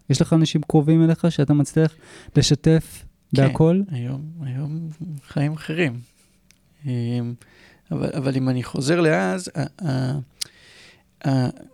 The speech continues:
Speaker 2: סוף כל פעילות כזאת, הסוף הלילה בעזה, או סוף ה-, אמ, גם אם אנשים מסביבי מתחבקים וקצת משתפים, אני, אני, אני לא. כאילו, אני, אני קצת, אמ, אאוטסיידר כזה. ו-,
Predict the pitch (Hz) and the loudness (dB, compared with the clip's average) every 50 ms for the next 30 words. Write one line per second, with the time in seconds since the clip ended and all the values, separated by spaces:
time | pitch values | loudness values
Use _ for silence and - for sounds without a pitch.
0 | _ _ _ _ _ _ _ _ _ _ _ - - - - 196 196 - - - | _ _ _ _ _ _ _ _ _ _ _ -6 -4 0 2 2 2 2 2 2
1 | 190 185 - - 160 143 156 180 - - 202 190 190 190 180 - - - 151 - | 2 2 4 4 4 4 4 2 2 0 -2 0 0 -2 -2 -4 -8 -8 -4 -2
2 | - 156 151 - 156 147 147 147 143 143 135 135 135 143 147 147 139 139 135 131 | 0 0 0 2 2 2 2 2 2 2 2 2 2 2 0 0 0 -2 -2 -2
3 | 131 131 - - 151 143 - - 147 - - _ _ - 180 180 165 135 131 131 | -4 -4 -4 -4 -4 -2 -2 -2 -4 -4 -6 _ _ -10 -4 -2 0 0 0 0
4 | 131 127 131 131 135 139 - - _ _ - 147 151 165 180 196 190 170 156 147 | 0 -2 -2 -4 -6 -8 -10 -14 _ _ -2 0 0 0 0 0 0 0 0 0
5 | - - 185 185 185 170 - 139 135 143 156 165 165 156 - - 131 123 - - | 0 0 0 0 -2 -2 -4 -4 -4 -2 -2 -2 -4 -4 -4 -4 -4 -4 -2 -2
6 | 170 180 170 139 135 - - - 147 147 - 156 - 147 - - 196 170 151 139 | 0 0 0 -2 -6 -6 -4 -4 -4 -4 -6 -8 -10 -8 -4 -2 -2 0 0 0
7 | 143 151 - - 143 135 143 143 139 143 139 135 135 135 135 - - 156 147 143 | -2 -2 -2 -2 -2 -2 0 0 0 0 0 -2 -2 -4 -4 -6 -6 -4 -2 0
8 | 147 143 143 147 147 127 - _ - - - 143 131 135 131 127 127 131 135 - | 0 2 2 2 0 0 -4 _ -16 -12 -10 -8 -8 -6 -6 -6 -6 -6 -6 -6
9 | 143 131 123 131 - - - - 139 135 - _ - - 139 131 127 127 135 131 | -6 -6 -6 -8 -10 -10 -8 -6 -6 -6 -6 _ -6 -4 -4 -4 -4 -6 -8 -10
10 | 147 143 _ _ _ _ - - - - - - - - - - - - - - | -12 -14 _ _ _ _ -20 -20 -20 -20 -20 -20 -20 -20 -20 -20 -20 -20 -20 -20
11 | - _ - - 147 143 139 - 160 143 143 139 143 139 143 - 160 151 160 190 | -20 _ -4 -2 -2 0 0 0 0 2 2 0 -2 -4 -4 -6 -6 -6 -4 -6
12 | 233 240 - _ _ - - - - - - _ _ _ - 156 139 | -8 -8 -12 _ _ -20 -20 -20 -20 -20 -20 _ _ _ -8 -4 -4